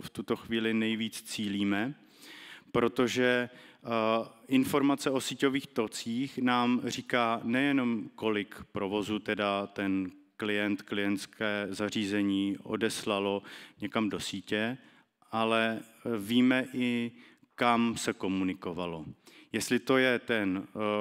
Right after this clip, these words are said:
běžný, legitimní Google nebo Facebook, který tvoří velkou část provozu, anebo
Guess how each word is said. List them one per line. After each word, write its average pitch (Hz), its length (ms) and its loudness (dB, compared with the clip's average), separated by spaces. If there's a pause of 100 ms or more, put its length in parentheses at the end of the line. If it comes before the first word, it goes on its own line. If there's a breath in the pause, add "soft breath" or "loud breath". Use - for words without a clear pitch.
(140)
běžný, 110 680 0
legitimní 113 720 0
Google 107 480 -2
nebo 113 240 2
Facebook, 95 920 -2
který 104 440 -2
tvoří 104 480 -2
velkou 104 360 -2
část - 400 -4
provozu, 127 560 -2 (600 loud breath)
anebo 107 680 2